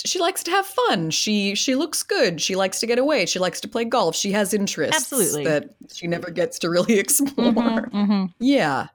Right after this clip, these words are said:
Speaker 1: No, that's a good one. Now, I know that we've talked about how there are terrible American remakes and how there's kind of one legitimate American equivalent.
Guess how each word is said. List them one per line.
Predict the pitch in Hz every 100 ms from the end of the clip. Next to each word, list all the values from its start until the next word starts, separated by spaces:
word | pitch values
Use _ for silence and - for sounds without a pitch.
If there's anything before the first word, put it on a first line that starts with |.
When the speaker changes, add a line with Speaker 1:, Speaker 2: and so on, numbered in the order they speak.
| -
Speaker 1:
No, | 208
that's | 214 254
a | 214
good | 160
one. | 143 135 143 - _ _ _ _ - -
Now, | 226 233 214 - -
I | 180
know | 202 220
that | 202
we've | 190 175
talked | 196 185 180
about | 175 147
how | 165
there | 160 160
are | 160
terrible | 156 165 165 165 160
American | 160 160 160 165
remakes | 160 165 160 156 -
and | 170
how | 156 160
there's | 151 147 147 156 - _ _ _
kind | - 156 156
of | 156 143 - _
one | - 165 160 160 160 160 143 - _
legitimate | 165 175 156 165 156 160
American | 156 156 151 151
equivalent. | 147 160 165 160 151 143